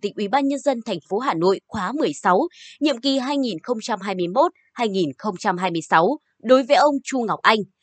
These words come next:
cụ thể hơn về sai phạm của ông Ngọc Anh, theo Ủy ban Kiểm tra Trung ương, Ban Cán sự Đảng, lãnh đạo Bộ Khoa học và Công nghệ đã thiếu trách nhiệm, buông lỏng lãnh đạo, chỉ đạo, quản lý, thiếu kiểm tra để một số cán bộ là lãnh đạo bộ và đơn vị vi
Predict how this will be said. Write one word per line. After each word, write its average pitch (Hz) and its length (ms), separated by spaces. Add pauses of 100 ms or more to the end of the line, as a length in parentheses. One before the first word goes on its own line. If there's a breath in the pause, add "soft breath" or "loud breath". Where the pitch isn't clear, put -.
(220)
cụ 339 100
thể 262 160
hơn 294 220 (100)
về 185 120
sai 240 200
phạm 226 260
của 196 140
ông 202 180
Ngọc 165 160
Anh, 214 160 (340)
theo 359 120
Ủy 240 160
ban 277 220
Kiểm 247 220
tra 262 260
Trung 220 200
ương, 240 180 (240)
Ban 233 180
Cán 220 160
sự - 140
Đảng, 196 240 (280 soft breath)
lãnh 294 220
đạo 269 160
Bộ 226 200
Khoa 294 120
học 233 260
và 180 140
Công 202 220
nghệ 208 200 (120)
đã 233 280
thiếu 277 180
trách 392 160
nhiệm, 302 200 (220)
buông 320 200
lỏng 240 240
lãnh 202 180
đạo, 269 200 (180)
chỉ 202 180
đạo, 190 240 (200)
quản 226 160
lý, 202 300 (300 soft breath)
thiếu 302 160
kiểm - 260
tra 240 240 (220)
để 269 120
một 262 120
số 277 160
cán 285 220
bộ 339 180
là 220 180
lãnh 226 260
đạo 254 140
bộ 208 260 (100)
và 226 80
đơn 262 280
vị 240 240
vi 220 120